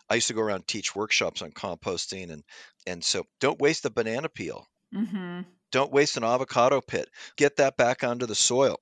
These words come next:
Speaker 1: If you don't have a yard, put some of it in the freezer, even some of it. Put, put the food scraps in the freezer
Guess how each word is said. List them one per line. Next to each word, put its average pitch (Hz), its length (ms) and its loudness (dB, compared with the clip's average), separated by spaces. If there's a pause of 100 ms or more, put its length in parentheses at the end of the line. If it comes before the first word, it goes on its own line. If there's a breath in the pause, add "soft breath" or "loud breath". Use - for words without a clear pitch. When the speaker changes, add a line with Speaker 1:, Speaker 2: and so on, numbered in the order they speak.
Speaker 1:
If 120 160 -2
you 120 80 -2
don't 139 180 2
have 143 160 2
a 120 80 -4
yard, 113 500 2 (240 loud breath)
put - 200 -4
some 151 120 0
of 147 120 2
it 151 120 0
in 117 80 -12
the 120 60 -4
freezer, 143 460 -4
even 143 180 -6
some 143 240 0
of 165 80 -2
it. 107 120 -6 (160)
Put, 139 160 -2 (200)
put - 160 -2
the 143 120 0
food - 340 -8
scraps - 340 2
in 127 80 -4
the 110 80 -6
freezer 139 480 -4